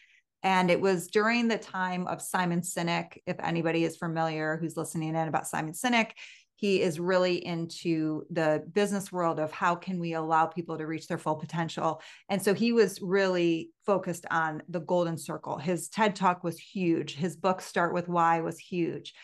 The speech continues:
It's not about what we do, it's why we do what we do. And so I was really interested and curious and passionate about how can we allow brands to so plant what they're speaking to the audience they're speaking to.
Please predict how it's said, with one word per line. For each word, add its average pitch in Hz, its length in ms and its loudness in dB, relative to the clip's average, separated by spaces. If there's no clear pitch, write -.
It's 180 180 -8
not 196 240 4
about 214 280 4
what 220 200 4
we 185 120 2
do, 165 220 0
it's 156 140 -4
why 165 340 4
we 165 140 -2
do 156 160 -6
what - 120 -8
we 151 100 -8
do. - 360 -10
And 202 160 4
so 202 140 6
I 202 220 6
was 262 180 2
really 175 540 2
interested 170 680 2
and 165 140 -6
curious 226 560 2
and 175 100 -2
passionate 196 500 0
about 160 320 0
how 220 260 6
can 233 220 0
we 214 140 0
allow 160 800 0
brands 170 680 0
to 170 220 2
so 196 1080 2
plant 208 400 2
what 190 260 -2
they're 180 140 -2
speaking 180 540 -4
to 180 140 -6
the 165 140 0
audience 165 440 4
they're 160 140 -6
speaking 156 480 -6
to. - 320 -8